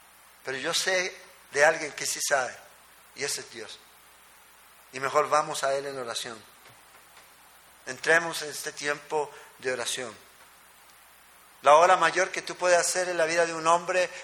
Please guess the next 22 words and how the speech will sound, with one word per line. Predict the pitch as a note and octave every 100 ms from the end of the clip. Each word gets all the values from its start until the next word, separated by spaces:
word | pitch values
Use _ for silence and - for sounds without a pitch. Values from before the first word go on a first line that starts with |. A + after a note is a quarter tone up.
| -
como | C#3+ C#3+
en | C#3
el |
caso | - D#3 E3+
de | D#3+
Job | - D#3+ E3+ E3
o | D#3
alguien | D#3+ D#3+
que | D#3
esté | C#3 D#3+
sufriendo, | - C#3 D#3+ D#3+ E3+ E3 - - -
es | D3+ C#3 C3 - - - - -
orar. | B2+ A#2 G#2+ - - - - - - - - - - - - - - - - -
No | D#3+
hay |
algo | F3 E3
mayor | D#3+ D3+ D#3+
que | D3
puedas | D3 D3 C3+
hacer | C3+ C3+
por | C3
él. | A2+